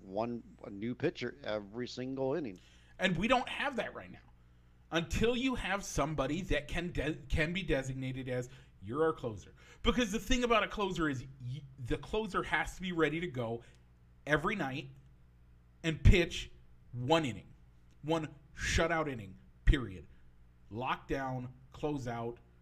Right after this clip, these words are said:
Speaker 2: buy your, g-, go get in line for the train, 'cause he's in, he's not letting anything change. You gotta have that guy. And if you don't have that guy, then setting up for that guy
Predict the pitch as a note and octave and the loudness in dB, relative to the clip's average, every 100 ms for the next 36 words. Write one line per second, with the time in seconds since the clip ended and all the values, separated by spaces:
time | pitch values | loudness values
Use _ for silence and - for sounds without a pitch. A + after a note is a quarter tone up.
0 | - - - - - - - - - - | -20 -20 -20 -20 -20 -20 -20 -20 -20 -20
1 | - - - - - C3+ D3 D3 C#3+ D3 | -20 -20 -20 -14 2 2 4 2 2 -2
2 | D#3 D3 D3 B2+ - - - - D#3+ D#3 | -6 -6 -12 -14 -16 -20 -20 2 4 4
3 | E3 D#3 D3 C#3+ C#3 C#3 B2 - C3+ B2 | 2 0 -2 -4 -4 -6 -8 -4 -2 -2
4 | B2+ - - - C3 - D#3 D#3+ C3+ B2 | -6 -12 -20 -12 -8 -6 -6 -6 -4 -4
5 | A#2+ A#2 - C#3 C3 B2+ B2+ B2+ B2+ A#2 | -4 -10 -10 -8 -4 -4 -4 -6 -8 -8
6 | A#2 A#2 A2 A2 E2 - - - - - | -10 -10 -10 -10 -10 -16 -20 -20 -20 -20
7 | - - - - - - - - - - | -20 -20 -20 -20 -20 -20 -20 -20 -20 -20
8 | - - - - - - - - - A#2+ | -20 -20 -20 -20 -20 -20 -20 -20 -14 -8
9 | C#3 F3+ F#3 F3+ B2+ G2+ D#2+ C#2+ - - | -2 0 2 0 -2 -6 -12 -18 -20 -20
10 | - - - - - - - B2 C#3+ A#2 | -20 -20 -20 -20 -20 -20 -12 -6 -6 0
11 | D#3+ G3 F3+ G3 G#3 D#3+ C3 B2+ B2 A#2 | 2 2 0 -2 0 -2 -2 -4 -4 -6
12 | - - - A#2+ - F3 E3+ F#3+ F#3 - | -10 -20 -8 -8 -2 2 2 0 -6 -6
13 | C3+ - - A#3 G#3+ A3+ A#3 A3 A#3 B3 | -4 -4 -6 -4 -2 0 -2 -2 -4 -6